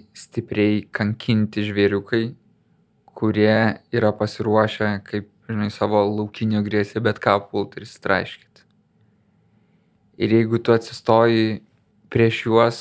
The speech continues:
su visa savo atvira širdim, bet labiausiai su ta drąsa, kad, vat, aš čionais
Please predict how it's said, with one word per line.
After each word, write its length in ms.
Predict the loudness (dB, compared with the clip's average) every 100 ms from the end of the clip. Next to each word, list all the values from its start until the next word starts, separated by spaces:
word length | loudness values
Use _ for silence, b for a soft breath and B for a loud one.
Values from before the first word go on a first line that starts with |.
| -12
su 200 | -2 0 0 -4 _ -16
visa 480 | -8 -6 0 2 2
savo 260 | 2 0
atvira 340 | 0 0 0 0
širdim, 540 | -4 -6 -2 -2 -2 -6 b b b b b 0
bet 160 | 2 4
labiausiai 480 | 4 6 4 2 -4
su 120 | 0
ta 120 | 0
drąsa, 400 | 2 0 2 0 0
kad, 180 | 0
vat, 180 | -2 -4 -2
aš 260 | -2 -2
čionais 640 | -2 0 0 -2 -2 -6